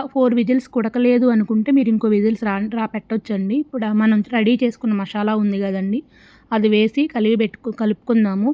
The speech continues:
కలిపి వాటర్ ఏమి యాడ్ చేయకుండా కొంచెం సేపు దీన్ని కూడా, ఈ మసాలాను కూడా ముక్కలకి పట్టే విధంగా మూత పెట్టి ఒక టూ మినిట్స్, వన్ మినిట్ అలా వదిలేద్దామండి. ఫ్రై అవ్వాలి కదా, చికెన్తో పాటు ఫ్రై అవుతాయి మసాలా అప్పుడు.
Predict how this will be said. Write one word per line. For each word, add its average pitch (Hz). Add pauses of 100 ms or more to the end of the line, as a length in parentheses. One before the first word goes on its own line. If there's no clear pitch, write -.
కలిపి 226
వాటర్ 226
ఏమి 240
యాడ్ 202
చేయకుండా 220
కొంచెం 220
సేపు 214
దీన్ని 220
కూడా, 208
ఈ 269
మసాలాను 208
కూడా 208 (520)
ముక్కలకి 240
పట్టే 226
విధంగా 208 (560)
మూత 240
పెట్టి 240 (100)
ఒక 269
టూ 226
మినిట్స్, 226
వన్ 233
మినిట్ 220
అలా 226
వదిలేద్దామండి. 208 (100)
ఫ్రై 226
అవ్వాలి 226
కదా, 208
చికెన్తో 233
పాటు 220
ఫ్రై 214
అవుతాయి 214
మసాలా 190
అప్పుడు. 190